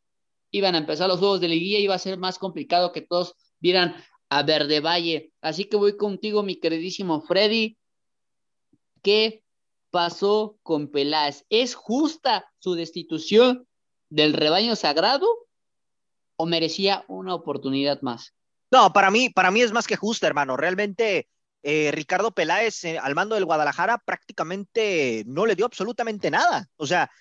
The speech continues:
Speaker 2: la verdad es que fue un rotundo fracaso su gestión en todos los aspectos.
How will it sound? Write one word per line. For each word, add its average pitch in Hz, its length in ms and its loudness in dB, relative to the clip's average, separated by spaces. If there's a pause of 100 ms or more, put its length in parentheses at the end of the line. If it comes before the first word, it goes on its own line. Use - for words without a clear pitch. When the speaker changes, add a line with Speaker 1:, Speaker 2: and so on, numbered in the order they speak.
(460)
Speaker 2:
la 165 220 2
verdad 175 320 2
es 269 160 -2
que 214 320 0
fue - 180 -6
un 254 160 -6
rotundo 240 560 -4
fracaso 202 460 -4
su - 140 -16
gestión 185 460 -4
en 214 100 -6
todos 233 220 4
los 196 160 4
aspectos. 202 600 2